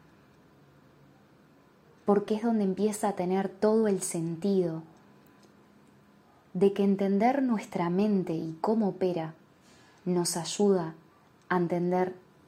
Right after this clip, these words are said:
nuestras relaciones. Necesitamos invertir el principio de causa y efecto para empezar poco a poco a alcanzar un estado de paz sostenido.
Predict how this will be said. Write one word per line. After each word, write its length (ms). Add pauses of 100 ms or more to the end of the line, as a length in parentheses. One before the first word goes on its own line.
nuestras 380
relaciones. 640 (2250)
Necesitamos 720 (140)
invertir 800 (140)
el 160
principio 580
de 120
causa 400
y 100
efecto 480 (1160)
para 160
empezar 580
poco 220
a 80
poco 440 (220)
a 60
alcanzar 560
un 100
estado 480
de 100
paz 480
sostenido. 800